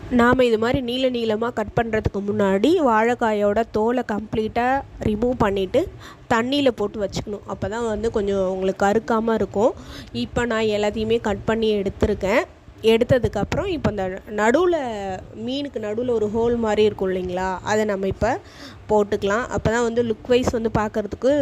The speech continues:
மீன் வறுவல் மாதிரியே இருக்கும் உங்களுக்கு. இப்போ கத்தி, வீட்ல இருக்கிற ஒரு சின்ன கத்தி எடுத்துக்கிட்டு, அஹ், வாழைக்காவோட அந்த நம்ம பட்டையா இருக்கும், அதோட இன்னொரு பக்கம் வந்து கொஞ்சம் குறுகலா இருக்கும். குறுகலா இருக்கிற பக்கம் இதே மாதிரி சின்னதா ஹோல் போட்டு எடுத்துக்கோங்க.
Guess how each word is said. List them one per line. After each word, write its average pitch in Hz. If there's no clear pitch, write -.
மீன் 247
வறுவல் 220
மாதிரியே 202
இருக்கும் 202
உங்களுக்கு. 180
இப்போ 254
கத்தி, 233
வீட்ல 233
இருக்கிற 208
ஒரு 196
சின்ன 226
கத்தி 220
எடுத்துக்கிட்டு, 208
அஹ், 208
வாழைக்காவோட 208
அந்த 190
நம்ம 190
பட்டையா 240
இருக்கும், 226
அதோட 208
இன்னொரு 233
பக்கம் 220
வந்து 220
கொஞ்சம் 214
குறுகலா 220
இருக்கும். 208
குறுகலா 254
இருக்கிற 190
பக்கம் 240
இதே 214
மாதிரி 220
சின்னதா 233
ஹோல் 226
போட்டு 208
எடுத்துக்கோங்க. 190